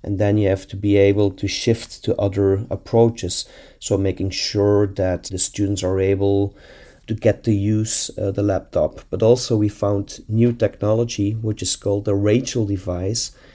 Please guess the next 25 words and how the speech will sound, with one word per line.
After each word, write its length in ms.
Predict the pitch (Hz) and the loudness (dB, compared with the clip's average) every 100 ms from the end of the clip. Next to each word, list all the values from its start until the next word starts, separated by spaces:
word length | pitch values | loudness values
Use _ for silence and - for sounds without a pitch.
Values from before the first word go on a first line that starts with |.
| - - _ | -20 -20 _
which 260 | 107 - | -6 -4
makes 360 | 107 107 98 - - 123 | -2 0 0 -4 -4 -2
internet 480 | 113 117 104 101 | 0 0 0 -2
connection 680 | - 104 101 - 110 107 98 - _ | -2 -2 -2 -4 -2 -2 -4 -10 _
accessible 840 | 98 - - - - 110 101 95 92 | -10 -4 0 0 0 -2 0 -2 -2
offline. 720 | 98 - - 101 92 92 95 - - - - | -4 -4 -4 -2 -2 -4 -8 -12 -20 -20 -20
So 440 | - - 104 98 98 | -14 -6 0 2 2
that's 280 | 101 95 - | 0 -2 0
one 260 | 110 110 | 2 2
small 380 | 113 - 113 113 | 0 0 2 4
device 540 | 110 104 98 98 - | 2 -2 -2 -2 -2
which 200 | 101 98 | -4 -4
has 200 | 104 92 - | -6 -6 -6
all 240 | 98 101 | -2 0
of 140 | 101 | -2
the 80 | 98 | -4
ted 420 | - - 98 - | -10 -6 -6 -4
Talks 380 | - 95 95 - | -6 -6 -6 -8
and 180 | 95 95 | -6 -4
Wikipedia 840 | 101 - - 107 104 101 101 101 - | -4 -4 -8 -4 -4 0 0 0 -2
and 400 | 101 98 98 - - - - - | -4 -4 -4 -8 -20 -20 -20 -10
a 100 | - | -2
lot 300 | 107 110 107 | 0 2 2
of 260 | 104 - - | 0 -4 -8
digital 540 | 101 107 110 - 101 | -4 -4 -4 -2 -4